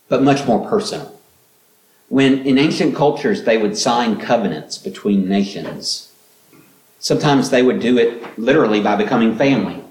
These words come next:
One king would give his daughter to the other king as a wife. That's how Solomon got so many wives,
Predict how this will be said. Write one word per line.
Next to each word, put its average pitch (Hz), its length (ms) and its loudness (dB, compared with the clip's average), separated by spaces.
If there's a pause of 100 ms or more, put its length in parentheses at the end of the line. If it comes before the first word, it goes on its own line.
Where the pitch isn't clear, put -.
(600)
One 123 440 0
king 135 300 0
would 104 160 -2
give 117 160 0
his 113 240 -8
daughter - 600 -2 (320)
to 127 80 -8
the 101 140 -4
other 120 200 -2
king 139 480 -4 (1080)
as - 120 -12
a 104 40 -4
wife. - 340 -2 (560)
That's - 580 -18
how 101 120 -2
Solomon 156 400 4
got - 220 -4
so 104 100 -8
many 82 140 -8
wives, - 500 -14